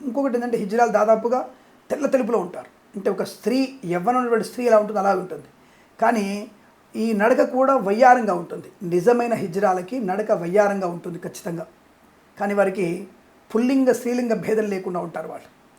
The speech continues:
అంటే రెండు రకాల అవయవాలు వాళ్ళకి ఉంటాయి. కాబట్టి వారు హిజ్రాలు అంటే ఆడ మగ కాని వాళ్ళు ఉంటారు. అయితే ఈ ప్రశ్న అడగడానికి,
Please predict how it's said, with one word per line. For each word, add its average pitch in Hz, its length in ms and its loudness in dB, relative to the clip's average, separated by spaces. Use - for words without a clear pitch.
అంటే 180 120 -8
రెండు 196 220 0
రకాల 247 320 6
అవయవాలు 214 460 6
వాళ్ళకి 190 320 -2
ఉంటాయి. 170 280 -8
కాబట్టి 202 280 0
వారు 190 520 2
హిజ్రాలు 185 560 0
అంటే 185 340 -4
ఆడ 185 200 0
మగ 180 180 -2
కాని 170 220 -10
వాళ్ళు 170 160 -8
ఉంటారు. - 220 -14
అయితే 294 180 -4
ఈ 233 340 -2
ప్రశ్న 247 260 0
అడగడానికి, 240 600 2